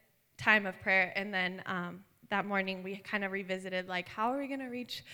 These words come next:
um, international students? And I'd been trying to get in connection with the campus to see how I, I'm not a student anymore, but I'm alumni, how I could plug in and be where the international students are. Um, that,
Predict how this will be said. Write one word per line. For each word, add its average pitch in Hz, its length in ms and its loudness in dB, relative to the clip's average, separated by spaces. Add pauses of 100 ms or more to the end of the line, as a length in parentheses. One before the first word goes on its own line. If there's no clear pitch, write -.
(400)
um, 202 220 6
international 220 540 4
students? 202 540 -2
And 185 280 0
I'd 208 180 2
been 214 140 -2
trying 220 280 2
to 247 80 -4
get 214 160 2
in 196 140 -4
connection 202 440 -2
with 190 140 -4
the 196 80 -4
campus 202 600 -2
to 185 320 -4
see 202 220 -4
how 185 360 -4 (220)
I, 190 460 8
I'm 208 120 4
not 202 120 4
a 196 60 -2
student 208 340 0
anymore, 196 400 -4
but 196 100 -6
I'm 190 120 -4
alumni, 190 380 -2
how 196 180 0
I 202 160 2
could 185 400 -6 (340)
plug 196 280 4
in 185 160 2
and 190 300 -4
be 196 180 -4
where 185 180 4
the 185 180 4
international 190 460 -2
students 185 400 -4
are. 185 280 2 (360)
Um, 185 480 6
that, 202 280 8